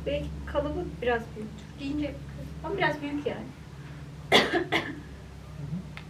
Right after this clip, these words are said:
Speaker 1: Ama kumaşı güzel.
Speaker 2: Erkek modelleri daha güzel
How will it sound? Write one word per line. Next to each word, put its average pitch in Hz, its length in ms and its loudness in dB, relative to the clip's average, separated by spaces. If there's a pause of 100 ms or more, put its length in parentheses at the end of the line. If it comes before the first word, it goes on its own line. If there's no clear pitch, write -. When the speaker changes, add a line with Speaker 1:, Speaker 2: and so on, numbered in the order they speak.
(140)
Speaker 1:
Ama 277 160 6
kumaşı 277 380 4
güzel. 269 380 6 (4000)
Speaker 2:
Erkek 151 360 -2
modelleri 147 500 0
daha 156 160 4
güzel 151 360 6